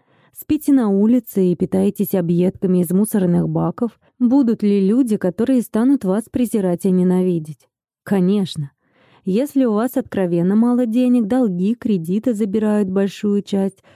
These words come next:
вы живёте от зарплаты до зарплаты урывками, найдутся ли люди, которые станут вас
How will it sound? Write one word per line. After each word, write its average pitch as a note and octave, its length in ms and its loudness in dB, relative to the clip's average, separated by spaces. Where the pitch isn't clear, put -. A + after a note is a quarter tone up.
вы C4+ 140 0
живёте C4 420 0
от G3 100 -4
зарплаты F#3+ 500 0
до F3+ 140 -2
зарплаты G3+ 560 -2
урывками, G#3+ 640 0
найдутся G#3+ 580 0
ли G#3+ 120 0
люди, A#3+ 320 0
которые F#3 440 0
станут G#3+ 420 -2
вас F3 220 -2